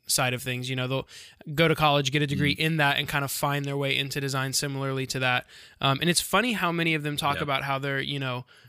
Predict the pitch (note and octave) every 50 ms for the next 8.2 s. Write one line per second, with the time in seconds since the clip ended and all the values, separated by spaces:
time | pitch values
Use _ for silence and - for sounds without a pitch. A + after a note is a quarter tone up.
0 | _ - - - C3 B2 B2 A#2+ - - - _ _ - D#3+ E3 F3 D#3 C#3+ D#3
1 | C#3+ C#3 C#3+ C3 B2+ C3 A#2 A2+ A2+ A2+ - - C3+ C3 C3 B2+ B2+ B2+ C3 -
2 | C#3+ C#3 C#3+ D3+ D3 D3+ - D#3 D3+ D3 C#3+ B2+ C#3 C#3 C3+ C3+ C3 C3 - -
3 | C3+ C3 C3 C3 B2+ B2 A#2+ - - - D3 D3+ D#3+ - F3 F3+ E3+ E3 - -
4 | - - D#3+ D3+ D3+ - - - - D3 C#3+ C3 B2+ B2 - - - - - -
5 | - - D3 C#3+ C#3 C3+ D#3+ F3+ F3+ F#3 F3 D#3+ D3 C#3+ D3 D3 C#3+ C3+ C#3 C3
6 | - D3 C#3 - - C#3 C3+ C3+ C3 C3 C3+ C#3 C3+ C3+ C#3 C#3 C3+ B2+ - B2+
7 | C3 C3 B2 - C3+ C3+ C3 B2+ A2+ B2 B2 A#2+ - C3 B2+ B2+ B2 C3 B2 -
8 | C3 B2+ B2+